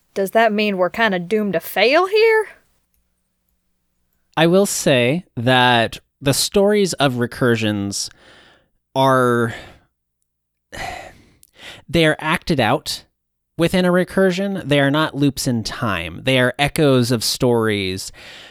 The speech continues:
Speaker 2: Your actions as sparked individuals are very much your own. This is, you have free will. You are on Earth. You are not in a recursion that is, like, trying to loop this particular story.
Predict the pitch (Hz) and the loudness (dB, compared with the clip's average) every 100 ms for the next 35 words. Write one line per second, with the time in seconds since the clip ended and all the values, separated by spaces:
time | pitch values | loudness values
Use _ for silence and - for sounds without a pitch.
0 | - 131 120 160 202 139 139 131 - 117 | -14 -10 0 4 4 2 0 0 -2 -2
1 | 110 - 131 120 123 110 110 107 110 101 | -2 0 2 2 2 0 0 2 0 0
2 | - 107 110 110 104 - 101 82 92 80 | 0 2 2 2 0 -2 -4 -4 -8 -8
3 | 104 - _ _ _ _ _ _ _ 131 | -14 -16 _ _ _ _ _ _ _ -2
4 | - 139 123 113 - 131 139 123 143 127 | 0 0 0 -4 -6 0 2 4 2 0
5 | - 156 123 117 120 113 107 98 98 - | 0 2 2 2 2 2 2 2 -2 -8
6 | - - _ _ 123 143 131 123 113 117 | -20 -20 _ _ 2 4 6 4 2 2
7 | 110 101 - 117 113 120 - 120 117 107 | 2 2 0 2 4 2 2 0 2 2
8 | 101 95 - 123 113 107 107 101 104 98 | 2 0 0 2 4 2 0 0 0 0
9 | 98 92 98 90 - - - _ _ _ | -2 -4 -4 -4 -6 -14 -20 _ _ _
10 | _ _ _ - - 127 117 107 113 101 | _ _ _ -8 0 2 2 0 -2 0
11 | 117 107 - 107 - 113 - 92 92 85 | 2 0 -2 -4 -2 -4 -4 -6 -6 -2
12 | - 127 113 101 92 92 92 | -2 2 4 4 2 -2 -4